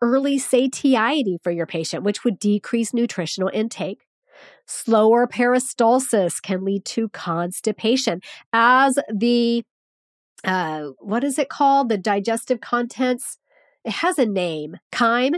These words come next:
is that what it's called? As the chyme, as whatever that is in the intestine, sits there for longer periods of time, more fluid is drawn out of it, which causes that stool to become, uh, much more difficult to pass, leading to constipation.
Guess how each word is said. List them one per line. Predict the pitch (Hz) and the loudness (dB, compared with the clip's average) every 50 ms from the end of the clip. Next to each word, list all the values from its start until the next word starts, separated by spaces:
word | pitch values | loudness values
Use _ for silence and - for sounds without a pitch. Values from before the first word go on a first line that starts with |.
| 370 - | -4 0
is | 254 | 2
that | 262 240 262 | 4 4 4
what | 262 | 2
it's | 277 269 | 0 -2
called? | - - - 294 285 302 330 320 - - - - - _ _ _ | -2 2 4 4 6 4 4 0 -4 -12 -20 -20 -20 _ _ _
As | 240 240 247 - | 2 2 2 2
the | - 247 208 | 0 -2 -2
chyme, | - - - - 262 262 269 277 277 277 285 262 | -2 -8 -2 0 0 2 2 2 2 2 2 2
as | 202 190 185 185 | 2 0 -2 -2
whatever | 180 196 208 220 254 269 269 | -2 0 2 2 4 4 4
that | 269 254 262 | 4 6 8
is | 269 269 269 226 | 8 8 6 6
in | 269 247 | 4 2
the | 262 269 | 2 2
intestine, | 277 262 - 254 233 247 247 - - 247 240 233 | 0 0 2 2 2 2 2 2 2 2 2 0
sits | - - - - 403 508 508 - - | -4 -6 0 2 2 2 2 2 2
there | - 233 233 226 | 2 4 4 2
for | - 240 240 | 2 2 2
longer | 240 233 226 220 247 254 269 254 | 4 4 4 4 4 2 0 -2
periods | - - 262 247 240 214 240 | 0 2 2 2 2 2 -2
of | 220 | -4
time, | - - - 294 277 240 | -4 -2 0 2 2 4
more | 214 233 247 254 | 4 4 4 4
fluid | 247 - _ 254 254 277 277 247 226 208 | 2 0 _ 0 2 4 4 4 4 4
is | - - 202 180 180 | 2 0 -2 -4 -4
drawn | 165 - 214 208 202 202 - | -2 0 2 2 2 0 0
out | - 185 180 185 190 | 0 -2 0 0 0
of | 175 170 | -2 -4
it, | 147 - - - - - - - - | -6 -8 -8 -14 -20 -20 -18 -4 -2
which | 202 196 - - | -2 -2 -2 -6
causes | - - 214 214 214 208 - 220 214 208 196 - | -2 2 2 4 4 2 2 2 2 2 2 0
that | 202 180 170 - | -2 -2 -2 -4
stool | - - - - 262 262 262 254 254 247 | -6 -10 -4 0 4 6 6 6 6 4
to | 254 - - 180 | 0 -4 -6 -4
become, | 208 208 196 - - - 214 208 208 202 202 202 196 202 - - - - - _ - | -4 -4 -4 -4 -4 -2 0 2 2 2 2 0 -2 -4 -8 -12 -20 -20 -20 _ -4
uh, | 190 196 185 175 175 | -2 -2 0 0 0
much | 220 202 196 208 233 233 - - - | 0 2 4 4 4 4 2 0 -4
more | 202 190 202 190 | 0 0 0 0
difficult | 175 - 170 - - 180 - 180 262 - | 0 -2 -4 -4 -4 -4 -4 -6 -6 -6
to | - 175 | -10 -10
pass, | - - 247 240 240 247 262 262 - - | -6 -2 2 4 4 4 2 0 -4 -4
leading | 196 196 196 196 196 190 196 190 | -2 0 0 0 0 -2 -4 -6
to | - - 208 202 190 | -4 -2 0 0 0
constipation. | - - - 165 165 170 - - 185 - - - 170 170 - - - - - 269 269 294 | -2 -4 -6 -6 -6 -6 -6 -8 -8 -8 -4 -4 -4 -4 -4 -4 -4 -4 -4 -6 -6 -10